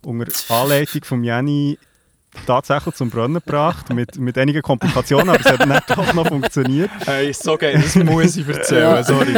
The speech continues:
Speaker 2: Hey, das war
Speaker 1: Genau.
Speaker 2: jenseits gewesen. Also
Speaker 3: Wie
Speaker 2: wir
Speaker 3: habt ihr dafür gemacht?
Speaker 2: Hey, also
Speaker 1: Mit purer Willenskraft.
Speaker 3: Uh.
Speaker 2: wir haben einen
Speaker 3: Avatar.
Speaker 2: Zündstein gebraucht.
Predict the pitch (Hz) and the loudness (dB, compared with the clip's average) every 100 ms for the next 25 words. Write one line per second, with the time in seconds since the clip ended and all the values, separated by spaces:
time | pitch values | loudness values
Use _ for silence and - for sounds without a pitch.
0 | - 220 190 135 - 120 117 117 131 139 | 2 0 0 0 2 2 0 0 0 0
1 | 156 160 156 - - 120 113 127 147 160 | 0 -2 -4 -4 0 0 0 2 2 2
2 | - 175 170 170 170 - 123 117 359 - | 2 0 0 -2 -4 -6 -14 -14 -20 -20
3 | _ _ - 127 147 - _ - 135 135 | _ _ -6 -2 -2 -4 _ -4 0 2
4 | 135 135 135 143 139 113 123 147 139 87 | 0 -2 0 0 0 0 0 0 -4 -6
5 | 101 92 - _ _ - 123 170 113 98 | -6 -6 -14 _ _ -12 -8 -8 -8 -12
6 | - - - 135 147 160 143 127 120 135 | -20 -20 -10 -2 0 2 2 0 -2 -4
7 | 147 135 170 - 175 175 - 175 220 - | -2 -2 -2 -4 -4 -4 -4 -4 -4 -8